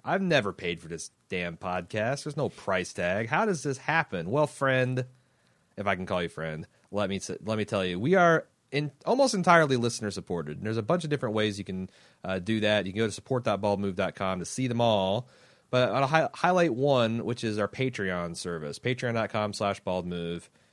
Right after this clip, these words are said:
You can go there. Uh, you can watch our instant and our podcast recorded live. You can get access to all the video. We, we actually shoot video of every single one of those, of us recording it.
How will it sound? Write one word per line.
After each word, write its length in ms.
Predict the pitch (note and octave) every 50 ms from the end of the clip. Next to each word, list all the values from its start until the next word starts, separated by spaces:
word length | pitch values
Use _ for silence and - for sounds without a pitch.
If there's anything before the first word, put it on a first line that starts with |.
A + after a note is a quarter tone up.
| _ -
You 80 | G2+ F#2+
can 140 | G2+ G2+ G2
go 200 | F#2+ A#2+ B2 B2
there. 420 | A#2 A2+ A2+ G#2+ G#2+ G#2+ G#2 G#2 _ _ _ _ _ -
Uh, 300 | - F2+ F2+ F#2 F2+ F2
you 200 | - F#2 G2+ F#2+
can 680 | - - G#2+ G2+ G2 F#2+ F#2+ F#2 F#2 F#2 F#2 F2+ F#2 - _ _ _ _ _ _ _ _ _ _ -
watch 720 | A2+ G#2+ G#2+ A2+ A#2 A#2+ C#3 E3+ E3 - - - - - _ _ _ -
our 200 | - G2+ G#2 G#2 -
instant 560 | G#2+ C3+ D3+ D#3+ - - - F3 E3+ E3 -
and 120 | F2 G#2 G2+
our 80 | F#2+
podcast 760 | - - C3+ C#3 C#3+ C#3+ C#3 - D3 C#3+ D3 D3+ D3+ - - -
recorded 520 | - G#2+ G#2 - - C#3 C#3 C3 A#2+ G2+
live. 600 | G2+ F#2+ G2 G2+ A2 A#2 B2+ D3 F#3+ G3+ G#3 E3+
You 80 | C3+ A2+
can 180 | - G#2+ F#2 F#2+
get 140 | G#2 G2
access 400 | G#2+ A2 A2+ A2+ - - A2+ -
to 80 | - -
all 160 | G2+ A2 A2+
the 80 | G#2+ G2
video. 460 | F2 G2+ A2 A2+ B2 C3 C#3 D3+ D#3+
We, 200 | C#3 C#3 C3+ C3
we 140 | A#2 C3 C3
actually 220 | B2+ B2+ - A#2+
shoot 180 | - - C3+ A#2
video 320 | A2+ A#2+ B2+ B2+ A#2+ G2+
of 100 | F#2+ F#2
every 160 | G#2 G#2 A2
single 240 | G#2 - A2 G#2+ G#2+
one 120 | G#2+ G#2+ G2+
of 80 | F2
those, 240 | F2+ F2 E2+ E2 F2+
of 100 | E2+ F#2
us 160 | F#2+ F2+ -
recording 400 | F2 - - G#2+ G2+ G2 G2 G2
it. 220 | G2+ G2+ G2 -